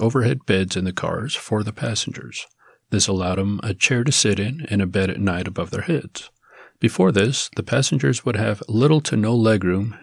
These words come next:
and no place to lay down and rest at night. The new sleeping cars debuted in August of eighteen fifty-nine,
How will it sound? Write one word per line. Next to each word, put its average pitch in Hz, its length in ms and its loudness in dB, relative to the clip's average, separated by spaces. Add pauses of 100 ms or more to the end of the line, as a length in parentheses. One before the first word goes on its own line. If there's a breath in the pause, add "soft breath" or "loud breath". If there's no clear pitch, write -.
and 98 200 2
no 127 160 4
place - 380 -4
to - 140 -4
lay 90 160 0
down 92 260 0
and 92 100 -2
rest 107 300 -2
at - 80 -8
night. - 380 -12 (500 soft breath)
The 107 100 2
new 110 140 4
sleeping 107 340 0
cars 104 360 -2
debuted 113 520 0
in 104 140 0
August 135 460 0
of 98 100 -4
eighteen 131 380 0
fifty-nine, 104 800 -2